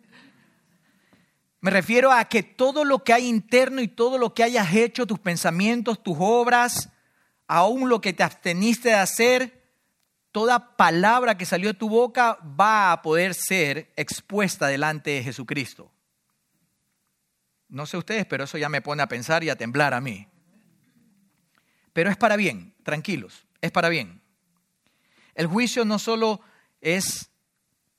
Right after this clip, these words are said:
total, universal, como dijimos hace un momento, sino que va a ser profundamente revelador. Y por eso es que continúa diciendo el texto. Observen que ahí dice que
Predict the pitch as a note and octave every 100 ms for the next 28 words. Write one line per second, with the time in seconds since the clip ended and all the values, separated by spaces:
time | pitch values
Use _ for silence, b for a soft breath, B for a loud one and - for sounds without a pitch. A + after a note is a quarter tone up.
0 | _ E3 D#3+ F#3 G#3 B3 A3 F3+ D#3+ D3+
1 | G3+ A3 A3 F3 D#3+ F#3 F3 F3+ E3 G3
2 | G#3+ F#3 D#3+ D#3+ F#3 - E3 E3+ G3 -
3 | E3 - G#3 G3 F3 E3+ F3+ E3+ D#3 D3
4 | C3+ B2+ B2+ C#3 G#2+ - _ _ _ _
5 | _ _ _ _ - D#3+ D#3 F3+ - G#3
6 | G3+ b b b D#3 - E3+ D3+ D3 C#3+
7 | D#3+ D3+ D#3+ D3 C#3 C3 F#3 - - A#2+
8 | A2+ _ _ _ _ _ _ _ _ _
9 | A#2+ - D3 D3 C3 C3 C#3 D#3 D3 D#3
10 | C#3+ B2 B2 A#2+